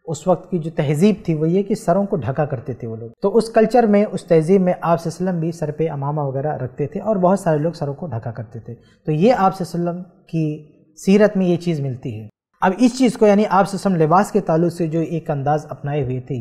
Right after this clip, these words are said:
ये अंदाज़ सुन्नत तो है, हम एक लफ्ज़ में सुन्नत तो कह सकते हैं,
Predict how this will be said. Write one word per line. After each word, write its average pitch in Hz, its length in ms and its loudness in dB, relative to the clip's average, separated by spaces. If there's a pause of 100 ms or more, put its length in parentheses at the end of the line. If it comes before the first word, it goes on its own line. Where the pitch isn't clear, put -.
(100)
ये 202 140 4
अंदाज़ 165 400 0 (260)
सुन्नत 226 440 4
तो 180 80 0
है, 151 160 0
हम 151 240 -4
एक 202 200 0
लफ्ज़ 190 200 2
में 208 100 0
सुन्नत 180 320 -2
तो 160 80 -4
कह 135 160 -6
सकते - 280 -12
हैं, 117 100 -14